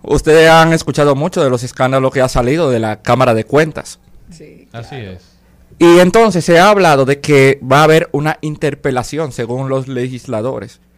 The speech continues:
Speaker 1: Y qui-, y quería traer ese tema de lo que es la interpelación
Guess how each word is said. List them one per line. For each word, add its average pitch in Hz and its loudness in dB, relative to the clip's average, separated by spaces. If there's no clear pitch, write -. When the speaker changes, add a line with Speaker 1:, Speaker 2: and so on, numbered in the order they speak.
Speaker 1:
Y 135 -2
qui-, - -14
y 143 -8
quería 139 -6
traer 160 -4
ese 143 -6
tema 135 -6
de 117 -4
lo 117 -6
que 131 -6
es 151 -10
la 123 -4
interpelación 160 -6